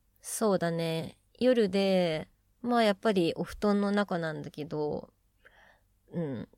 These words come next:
ちょっと好きな同人誌とかを <laughs> 調べてきて、責められてる系のまた同人誌系、監禁系というか、そういうの見て、で、まあ、そんな長いオナニーはしてないんだけど、まあ、十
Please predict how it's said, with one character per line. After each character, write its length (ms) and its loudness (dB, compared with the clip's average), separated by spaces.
ち 80 -4
ょ 40 0
っ 20 0
と 160 0
好 60 -6
き 180 2
な 140 2
同 220 6
人 240 2
誌 120 -8
と 120 -8
か 160 -4
を 480 4
<laughs> 240 -8
調 300 0
べ 120 0
て 140 -2
き 100 -16
て、 580 2
責 240 0
め 140 4
ら 120 4
れ 120 2
て 120 4
る 140 4
系 240 4
の 160 2
ま 180 2
た 160 4
同 220 4
人 240 -2
誌 160 -12
系、 200 0
監 280 0
禁 240 0
系 200 0
と 100 -2
い 140 2
う 60 -2
か、 280 -4
そ 240 4
う 60 6
い 160 2
う 40 2
の 160 -6
見 160 -4
て、 420 -2
で、 300 -2
ま 200 0
あ、 60 -12
そ 160 -2
ん 60 2
な 80 0
長 300 2
い 180 2
オ 160 -4
ナ 140 0
ニ 200 -4
ー 20 -4
は 100 -6
し 100 -10
て 100 -4
な 120 -2
い 80 -4
ん 40 -8
だ 100 -8
け 140 -10
ど、 180 -10
ま 340 -2
あ、 80 -20
十 180 -4